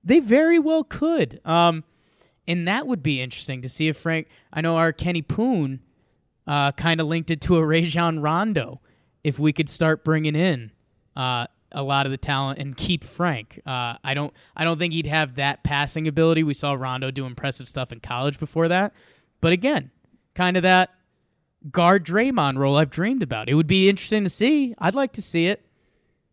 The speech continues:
Um, I did my Luke Kornet spiel. Uh, the only thing I'm missing with the young guys that I'm here, I'm here to talk to you about,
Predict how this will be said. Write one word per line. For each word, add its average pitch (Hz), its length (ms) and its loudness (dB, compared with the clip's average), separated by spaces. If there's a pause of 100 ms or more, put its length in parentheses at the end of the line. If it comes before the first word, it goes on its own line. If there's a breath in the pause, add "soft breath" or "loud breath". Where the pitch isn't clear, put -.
(380)
Um, 143 400 -2 (1040 soft breath)
I 151 80 -4
did 202 260 8
my 190 200 8
Luke 170 180 4
Kornet 147 420 -2
spiel. 143 600 -4 (200)
Uh, 143 320 -2
the 170 140 0
only 214 240 0
thing 220 220 -2
I'm 165 240 0
missing 165 280 -2
with 147 140 -4
the 131 60 -8
young 147 280 -2
guys 151 520 2 (800)
that 131 100 -4
I'm 127 140 -4
here, 143 180 0 (140)
I'm 127 160 -8
here 139 160 2
to 131 80 -6
talk 139 300 0
to - 120 -6
you 135 80 0
about, 135 420 0